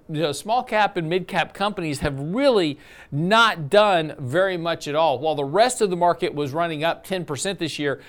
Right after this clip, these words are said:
small cap and mid cap stocks have not done anything this year. But just yesterday,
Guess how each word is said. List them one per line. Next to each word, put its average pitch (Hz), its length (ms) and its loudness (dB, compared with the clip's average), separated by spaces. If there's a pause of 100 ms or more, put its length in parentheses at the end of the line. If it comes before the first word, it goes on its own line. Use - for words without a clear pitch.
(140)
small 196 360 0
cap 202 260 -2
and 151 100 -6
mid 170 140 -4
cap 156 200 -6
stocks 151 360 -2
have 135 100 -6
not 143 300 -4
done 135 340 -4
anything 160 440 -6
this 131 200 -8
year. 131 140 -2
But 139 280 -4
just 240 360 0
yesterday, 185 560 2